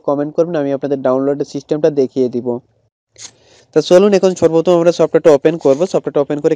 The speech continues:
কীভাবে কাজটা করবেন সেটা দেখাবো। তো দেখুন, All Social Network এই সফটওয়্যারটা, এই সফটওয়্যারটা নতুন একটি সফটওয়্যার, খুবই জনপ্রিয় একটি সফটওয়্যার এক কথায় বলবো। এখানে দেখুন Facebook আছে, Messenger আছে, Twitter আছে। মাত্র দুই এমবির একটি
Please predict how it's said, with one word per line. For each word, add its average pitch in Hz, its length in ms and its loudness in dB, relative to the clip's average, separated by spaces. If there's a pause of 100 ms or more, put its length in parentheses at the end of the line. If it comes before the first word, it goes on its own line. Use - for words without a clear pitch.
কীভাবে 147 300 -2
কাজটা 139 320 -2
করবেন 139 280 0
সেটা 139 260 -2
দেখাবো। 123 260 -2 (640)
তো - 120 -14
দেখুন, 170 180 2 (280)
All 160 140 8 (140)
Social 175 320 0 (100)
Network 147 320 0 (160)
এই 143 100 0
সফটওয়্যারটা, 160 440 -2
এই 143 100 -2
সফটওয়্যারটা 151 360 -6
নতুন 143 240 -4
একটি 160 200 -16
সফটওয়্যার, 143 380 -6
খুবই 175 300 -2
জনপ্রিয় 156 400 0
একটি 135 200 -4
সফটওয়্যার 135 300 -4
এক - 100 -12
কথায় 139 240 -2
বলবো। 131 160 -2 (520)
এখানে 160 260 2
দেখুন 196 160 -4 (100)
Facebook 151 440 2
আছে, - 140 -4 (160)
Messenger 156 460 0 (100)
আছে, 175 160 -4 (540)
Twitter 160 400 0
আছে। - 180 -4 (460)
মাত্র 147 320 0 (180)
দুই 147 180 2
এমবির 156 240 -2
একটি 170 120 -18